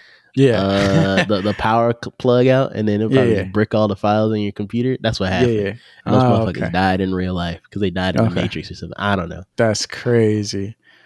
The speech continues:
Speaker 2: So you, you'd be at risk of that. That's the only risk, pretty much.
Speaker 1: Being in The Matrix, though?
Speaker 2: What
Speaker 1: Is
Speaker 2: do you
Speaker 1: that what
Speaker 2: mean?
Speaker 1: you're saying?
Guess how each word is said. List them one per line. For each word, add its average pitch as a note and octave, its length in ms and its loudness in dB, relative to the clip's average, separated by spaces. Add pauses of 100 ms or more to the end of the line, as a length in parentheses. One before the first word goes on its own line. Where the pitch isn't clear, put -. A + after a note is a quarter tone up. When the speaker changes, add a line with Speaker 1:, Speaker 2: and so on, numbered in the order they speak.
(220)
Speaker 2:
So A#2+ 120 2
you, C3+ 280 4
you'd D3 180 4
be C#3 140 4
at G#2+ 80 2
risk A#2 240 0
of G#2 60 0
that. F#2+ 220 -8 (220)
That's A2 160 -4
the A#2 80 -4
only G#2+ 220 0
risk, F2 280 -6
pretty C#2+ 180 -4
much. D2+ 340 -8
Speaker 1:
Being D3 260 4
in B2+ 160 -2
The D3+ 60 0
Matrix, C#3 420 -4
though? E3 220 2 (1500)
Speaker 2:
What - 100 2
Speaker 1:
Is G#2 60 4
Speaker 2:
do D3 40 2
you - 20 2
Speaker 1:
that C3+ 40 2
what C#3+ 100 2
Speaker 2:
mean? C#3+ 40 -8
Speaker 1:
you're C#3+ 60 -2
saying? D3 360 -2